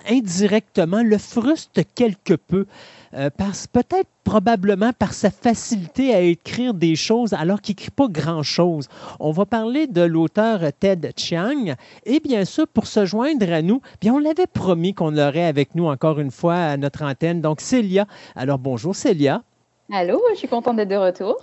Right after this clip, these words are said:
Speaker 1: Et bien sûr, il ne faut pas oublier Corbin, qui pourrait peut-être passer pendant la chronique et faire, euh, une petite, euh, je sais pas, il y aura peut-être quelque chose à dire sur le sujet.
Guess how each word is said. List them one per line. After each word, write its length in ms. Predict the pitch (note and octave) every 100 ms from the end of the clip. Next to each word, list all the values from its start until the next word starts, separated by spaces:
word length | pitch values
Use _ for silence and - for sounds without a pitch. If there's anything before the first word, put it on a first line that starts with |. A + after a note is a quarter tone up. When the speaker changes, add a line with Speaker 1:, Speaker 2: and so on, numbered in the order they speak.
| - C4+
Speaker 1:
Et 120 | D4+
bien 220 | B3+ A#3
sûr, 260 | - C4+ A#3
il 160 | F#3+
ne 80 | G#3
faut 220 | - A3
pas 120 | -
oublier 380 | B3+ F3+ E3+ G#3+
Corbin, 380 | - F3 C#3+ E3+
qui 140 | -
pourrait 260 | F3+ A#3 B3+
peut-être 580 | D4 C4+ - A3 A#3 -
passer 500 | A3 G3 F3+ - G3
pendant 380 | G3+ E3+ D#3+ E3+
la 100 | E3+
chronique 580 | - D3 D#3 D#3 F3 -
et 60 | D3
faire, 540 | - D#3+ F3 E3+ C#3
euh, 460 | C#3 C3+ C3+ C#3+ D3
une 100 | D3+
petite, 720 | - F3 - - F#3+ _ E3+
euh, 560 | D3 C#3+ C3+ B2+ B2+
je 60 | B2
sais 40 |
pas, 140 | - B2
il 80 | E3+
y 20 |
aura 100 | A3+
peut-être 200 | D4 -
quelque 200 | A#3 F3
chose 240 | - F3+
à 80 | D3
dire 200 | B2+ E3
sur 160 | - B2+
le 100 | B2
sujet. 340 | - G#2